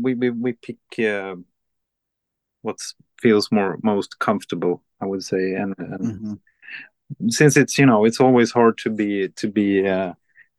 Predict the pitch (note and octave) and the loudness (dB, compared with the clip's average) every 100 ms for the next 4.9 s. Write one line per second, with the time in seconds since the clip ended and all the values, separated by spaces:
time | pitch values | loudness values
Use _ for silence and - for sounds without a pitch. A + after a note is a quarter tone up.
0 | _ _ _ _ _ _ _ _ - - | _ _ _ _ _ _ _ _ -14 -14
1 | - - C#3+ C#3 A#2+ A2+ G#2+ - F#3 B2 | -14 -2 0 2 2 4 2 2 2 2
2 | A#2 A2 G#2 - A#2+ A2 A2 - - A2 | 0 -2 -4 0 4 4 2 -6 -6 -2
3 | G#2 - B2 A2 A2 A2+ A2+ G#2+ A2 A#2 | -2 -2 -2 0 0 0 -4 -2 0 2
4 | A2+ B2+ B2+ C3 C3+ C3+ A#2 A2 | 2 0 0 -2 0 0 -2 -4